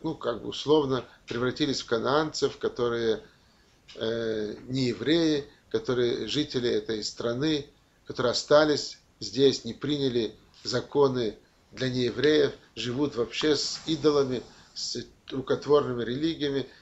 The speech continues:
и ты, еврейский народ, превращаешься в них. Прямо говорится, «Канаан, Беядом, Узне, Мирма». А кто они такие? Это лгуны, э, грабители,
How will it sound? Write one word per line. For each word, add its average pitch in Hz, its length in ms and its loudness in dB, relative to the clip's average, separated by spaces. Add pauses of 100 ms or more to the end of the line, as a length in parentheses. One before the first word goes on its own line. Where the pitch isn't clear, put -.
(120)
и 123 60 -6
ты, 185 260 0
еврейский 151 600 2
народ, 147 400 2
превращаешься 143 760 0
в 135 100 -4
них. 180 400 -2 (180)
Прямо 170 280 4
говорится, 135 420 0
«Канаан, 143 580 4
Беядом, 135 520 4
Узне, 143 400 2
Мирма». 139 560 2 (300)
А 123 100 2
кто - 260 0
они 165 160 4
такие? 139 560 -2 (260)
Это 147 520 2
лгуны, 127 800 0 (360)
э, 120 400 -6
грабители, 131 880 -2